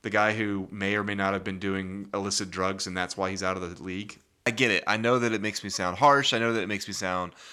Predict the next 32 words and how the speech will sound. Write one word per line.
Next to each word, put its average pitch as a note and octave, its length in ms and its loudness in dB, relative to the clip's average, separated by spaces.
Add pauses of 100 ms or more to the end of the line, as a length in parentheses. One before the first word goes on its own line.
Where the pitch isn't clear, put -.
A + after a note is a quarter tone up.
(300)
like G2 140 0
I F#2+ 80 2
don't F#2 440 -2 (120)
care, C3 400 4
and A2 140 0
that's C3+ 280 2
not B2+ 240 6
what G#2+ 120 2
I'm F#2 120 -4
saying. F2 360 -2
Like, E2+ 200 -10 (120)
I A#2+ 560 4
fully A2+ 880 0
understand G2 840 -4
that E2+ 100 -8
addiction F#2+ 540 -8
is F#2+ 220 -8
a F2+ 140 -6 (220)
real F#2+ 600 -4 (440)
problem F#2+ 480 4
for E2+ 180 -10
people. E2+ 440 -10
I F#2 180 0 (140)
get G#2 380 2 (360)
that F2+ 460 -2 (100)
there G2 240 -2
are F#2 60 -4
people G2+ 300 -8
that F#2+ 240 -6
genuinely A2 680 0
want F#2+ 540 -4
to F#2 520 -6